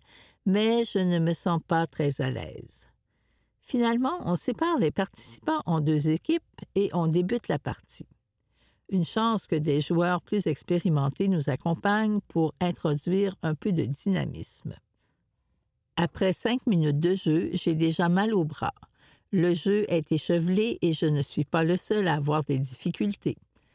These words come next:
Les changements de possession sont particulièrement éprouvants, puisque tu dois carrément arrêter ton rythme pour aller dans la direction inverse rapidement pour protéger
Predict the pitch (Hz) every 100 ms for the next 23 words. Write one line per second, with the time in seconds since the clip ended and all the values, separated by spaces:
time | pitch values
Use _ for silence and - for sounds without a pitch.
0 | _ _ - 180 196 - 254 247 233 262
1 | 285 156 - 196 - 196 - 190 202 202
2 | 160 143 - 214 - - - 165 156 151
3 | 156 165 160 - 180 - 147 - - _
4 | _ _ - 226 - 165 143 - 147 151
5 | 139 - 240 262 233 190 - 196 180 185
6 | - 208 196 151 139 185 - 151 - 143
7 | 147 160 185 156 135 139 175 175 160 -
8 | 170 151 - 190 165 147 - - 151 180
9 | - 160 147 147 208 - - - _ -
10 | 190 175 - 214 - 165 143 190